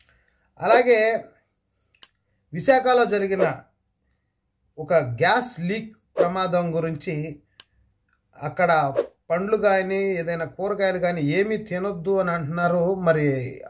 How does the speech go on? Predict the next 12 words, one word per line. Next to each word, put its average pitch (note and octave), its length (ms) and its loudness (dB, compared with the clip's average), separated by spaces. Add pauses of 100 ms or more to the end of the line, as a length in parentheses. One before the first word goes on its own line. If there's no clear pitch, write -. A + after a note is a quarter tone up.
ఆ - 20 -6
విషయాలు D#3+ 420 -2
తెలుసుకుందాం. D#3+ 840 -4 (360)
విశాఖ B3 360 4 (160)
ఎల్జీ G3 760 0 (380)
పాలిమర్స్ A3 720 4
స్టైరిన్ F#3+ 540 2
గ్యాస్ E3 420 4
లీక్ G3 260 -2
అయిన F#3 220 4
ఘటనలో D#3+ 600 0
ప్రభావిత E3+ 720 2